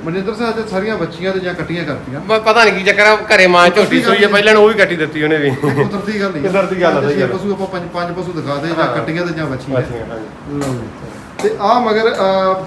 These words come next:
Speaker 1: ਵੱਛੀ ਹੈ ਦੋਸਤੋ ਇਸ ਵੈੜ ਦੇ, ਤੇ ਵੈੜ ਦੂਜਾ ਸੂਆ ਹੋਊਗਾ?
Speaker 2: ਅਹ, ਦੂਜਾ ਤੀਜਾ ਸੂਆ ਹੋਊਗੀ।
Speaker 1: ਦੂਜੇ ਵੀ ਹੋ ਸਕਦੇ ਤੇ ਤੀਜੇ ਵੀ ਹੋ ਸਕਦੇ।
Speaker 2: ਤੀਜੇ ਵੀ ਹੋ ਸਕਦੇ।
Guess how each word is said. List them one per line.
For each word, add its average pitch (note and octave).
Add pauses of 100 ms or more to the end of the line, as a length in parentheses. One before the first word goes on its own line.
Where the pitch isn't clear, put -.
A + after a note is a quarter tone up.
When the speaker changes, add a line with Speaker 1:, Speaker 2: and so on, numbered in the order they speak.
Speaker 1:
ਵੱਛੀ F3
ਹੈ G#3
ਦੋਸਤੋ F#3
ਇਸ E3+
ਵੈੜ E3
ਦੇ, G3+
ਤੇ G3+
ਵੈੜ G#3+
ਦੂਜਾ E3+
ਸੂਆ G#3+
ਹੋਊਗਾ? F#3+
Speaker 2:
ਅਹ, D3+
ਦੂਜਾ G3
ਤੀਜਾ E3
ਸੂਆ D3
ਹੋਊਗੀ। A#2+
Speaker 1:
ਦੂਜੇ E3+
ਵੀ G#3
ਹੋ F3
ਸਕਦੇ E3+
ਤੇ -
ਤੀਜੇ F3
ਵੀ F#3
ਹੋ D#3
ਸਕਦੇ। C3+
Speaker 2:
ਤੀਜੇ B2
ਵੀ A#2
ਹੋ G#2+
ਸਕਦੇ। G2+